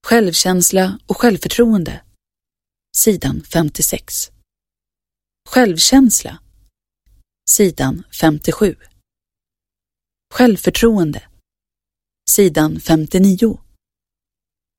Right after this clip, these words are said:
Önskan att vinna respekt. Sidan femtionio. Behov av bekräftelse. Sidan sextio. Jag är en bluffkänsla.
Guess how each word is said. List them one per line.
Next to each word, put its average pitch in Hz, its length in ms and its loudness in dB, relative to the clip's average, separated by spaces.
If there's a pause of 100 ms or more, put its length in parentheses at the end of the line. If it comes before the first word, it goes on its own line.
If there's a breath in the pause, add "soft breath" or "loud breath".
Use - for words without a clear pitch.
Önskan 170 600 2
att - 140 -2
vinna 185 360 4
respekt. - 600 -4 (920)
Sidan 147 460 0
femtionio. 160 800 -2 (1160)
Behov 220 560 4 (120)
av 165 260 0
bekräftelse. 180 840 -2 (840)
Sidan 151 540 -2 (260)
sextio. - 560 -2 (1400)
Jag 202 280 2
är 175 140 2
en 175 160 4
bluffkänsla. - 1040 0